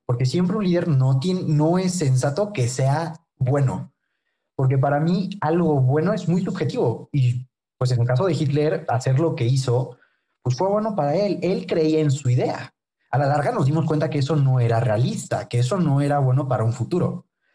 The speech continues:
Pero él fue un líder bajo, eh, su percepción. Entonces, considero que hay dos características que se pueden englobar en una, que todos los tipos de líderes,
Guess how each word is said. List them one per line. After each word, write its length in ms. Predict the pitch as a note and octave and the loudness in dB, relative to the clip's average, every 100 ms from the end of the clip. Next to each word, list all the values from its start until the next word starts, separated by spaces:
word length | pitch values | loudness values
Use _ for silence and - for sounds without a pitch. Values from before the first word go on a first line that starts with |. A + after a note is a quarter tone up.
| _ _ _ _ _ | _ _ _ _ _
Pero 280 | - D3 A#2+ | -2 0 2
él 100 | B2 | 2
fue 140 | C#3 G#3+ | 0 0
un 120 | F#3+ | 0
líder 560 | D3 C#3+ D#3 G#3 - - _ | 2 2 0 -2 -10 -20 _
bajo, 720 | A#2+ C3 A#2+ - C#3+ E3 F3 - | -2 0 0 0 0 0 0 -2
eh, 140 | B2 | -2
su 140 | - - | -2 -2
percepción. 720 | B2 A#2 - E3 B2+ - - _ _ _ | -2 -4 -4 -2 -2 -4 -12 _ _ _
Entonces, 420 | D3+ G3 - - | -2 0 -4 -6
considero 580 | - D3+ C#3 E3 E3+ - | -2 0 2 0 -2 -2
que 100 | D#3+ | 0
hay 240 | D3+ E3 D#3+ | 0 0 0
dos 360 | C#3+ E3+ G#3+ - | 0 0 -2 -4
características 1080 | A#3+ E3+ - A#2 C3 - C#3 D#3+ D#3+ D#3+ | -4 -2 -2 0 -2 -2 -4 -2 -2 -4
que 100 | - | -4
se 120 | B2+ B2 | -2 0
pueden 220 | D3+ D#3+ | 0 0
englobar 380 | C3 A2+ B2 C3+ | 0 2 2 2
en 120 | C3 | 2
una, 380 | C#3+ E3 F3 - | 2 0 -4 -4
que 100 | C3+ | -2
todos 360 | C3+ G3 B3 C4+ | -2 0 0 0
los 220 | C3+ - | -2 -2
tipos 320 | C#3+ D#3 F3 | -2 0 0
de 80 | B2 | 2
líderes, 580 | B2+ C#3+ D3+ C4+ C4 | 2 2 0 -2 -8